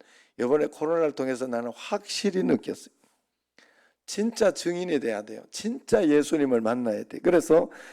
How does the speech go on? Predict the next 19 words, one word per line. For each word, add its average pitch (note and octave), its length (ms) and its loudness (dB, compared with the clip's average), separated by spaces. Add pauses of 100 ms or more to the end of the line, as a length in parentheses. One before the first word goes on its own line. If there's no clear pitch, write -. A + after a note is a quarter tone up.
(140)
예수님과 F3 760 4
함께 E3 360 0
살은, D#3+ 500 2 (200)
살아본 D3+ 580 2
그 E3+ 200 4
행복, C#3+ 460 0
기쁨, A#2+ 440 -2
감격으로 C3 680 0 (260)
매일매일 B2 560 0
살아 A#2+ 300 -2
다른 A#2 320 -8
사람에게 A2+ 560 -6
증인이 D#3 420 -6
되는 A#2+ 300 -8
게 A2 180 -2 (300)
바로 G#2+ 480 -4 (220)
이 G#2+ 200 -6
부활의 A2 480 -8
증인입니다. A2 680 -16